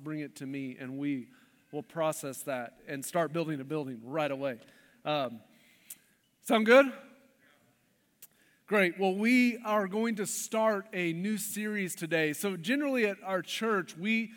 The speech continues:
preach through books of the Bible. That's just what we generally do, and we like to bounce, like, Old Testament, New Testament. Uh, every once in a while, we do some short series, and, and we're gonna start one for three weeks. <clears throat> And this is a series around the idea of forgiveness.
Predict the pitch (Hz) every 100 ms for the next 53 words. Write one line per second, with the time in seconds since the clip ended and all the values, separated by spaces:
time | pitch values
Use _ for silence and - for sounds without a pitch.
0 | - - - - 233 - 240 226 185 196
1 | 185 175 165 151 131 131 170 202 185 196
2 | 214 190 175 143 202 196 175 165 190 190
3 | 170 165 180 202 190 170 185 190 170 151
4 | 165 190 196 202 202 185 160 190 208 208
5 | 202 220 208 202 - - - - 190 180
6 | 247 277 262 262 - 226 196 185 214 220
7 | - 180 - 220 214 - - 220 208 180
8 | 139 156 165 190 185 240 247 - - 240
9 | 233 202 175 156 - 160 - 208 240 226
10 | 170 151 - - - - - _ _ _
11 | _ 180 190 165 175 220 277 254 226 175
12 | - - 240 233 196 175 - 185 165 185
13 | 202 214 202 185 - 160 180 175 185 170
14 | 156 - - 143 123 147 127 113 107 -
15 | -